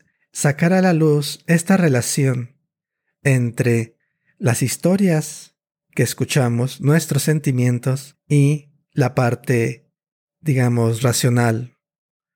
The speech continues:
proposicional, la parte de creencias,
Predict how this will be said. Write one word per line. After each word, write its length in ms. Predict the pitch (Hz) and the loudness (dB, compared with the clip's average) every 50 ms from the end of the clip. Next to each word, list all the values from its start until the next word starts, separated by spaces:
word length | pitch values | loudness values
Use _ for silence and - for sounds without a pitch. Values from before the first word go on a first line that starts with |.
| _ _ _ _ _ | _ _ _ _ _
proposicional, 1080 | - 135 123 - - 127 - - 139 - - 131 113 117 117 117 113 113 120 120 _ _ _ _ _ _ _ _ - | -2 -2 -2 0 -2 -4 -2 -2 -6 -4 -2 -2 0 0 0 0 -2 -4 -6 -12 _ _ _ _ _ _ _ _ -6
la 180 | - 139 117 - | -4 -4 -2 0
parte 720 | - 131 127 127 - - 147 131 127 127 - - _ _ _ _ _ _ _ _ _ _ _ _ _ | 0 -2 -2 -2 -4 -4 -2 0 0 0 -2 -6 _ _ _ _ _ _ _ _ _ _ _ _ _
de 240 | - 120 117 113 113 | -8 -4 -4 -4 -2
creencias, 1000 | - 139 135 135 139 170 170 156 139 - - 110 107 117 - - - - - _ | 0 0 2 2 2 2 2 2 0 -2 -2 -2 -4 -4 -6 -10 -16 -20 -20 _